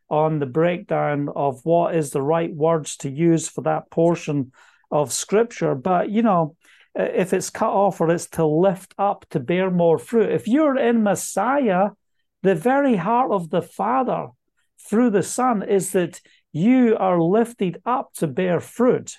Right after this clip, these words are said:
yes. But, you know, if you choose to walk by the flesh, there's a couple of scriptures we're gonna read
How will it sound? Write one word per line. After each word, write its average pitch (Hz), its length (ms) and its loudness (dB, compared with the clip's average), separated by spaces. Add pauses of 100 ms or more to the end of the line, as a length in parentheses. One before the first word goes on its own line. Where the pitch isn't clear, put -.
yes. 180 480 0 (380)
But, 226 420 0
you 247 180 2
know, 247 200 4
if 196 300 0
you 262 180 4
choose 277 460 -2
to 220 120 0
walk 202 520 0
by 202 240 0
the 165 160 -2
flesh, - 1000 -4 (420)
there's 170 160 0
a 185 60 0
couple 190 300 -2
of 151 60 -4
scriptures 180 580 -4
we're 160 100 4
gonna 160 300 -2
read 180 480 -2